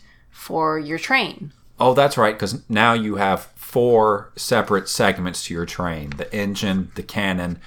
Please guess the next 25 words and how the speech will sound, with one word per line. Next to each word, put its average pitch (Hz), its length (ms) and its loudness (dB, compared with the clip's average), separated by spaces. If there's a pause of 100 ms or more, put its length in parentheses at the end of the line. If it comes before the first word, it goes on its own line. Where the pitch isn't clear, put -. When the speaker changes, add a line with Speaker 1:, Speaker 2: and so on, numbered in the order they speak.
(160)
Speaker 2:
the 95 80 -8
passenger 95 560 0
car, 85 400 -2
and 82 240 -8
the 82 60 -10
freight - 320 -6
car. - 380 -10 (220)
Speaker 1:
Yes, 143 360 -6
it's 160 100 -10
a 165 60 -8
very, 170 580 0
very 165 380 -6
utility 156 520 -4
train. - 460 -12
Speaker 2:
It 110 180 0
opens 113 400 2
up 104 400 -6
a 95 120 -2
whole 107 480 4
new 104 300 -2
kind 95 520 0
of 90 220 -2
hauling 92 580 2
side 85 400 0
quest. - 520 -6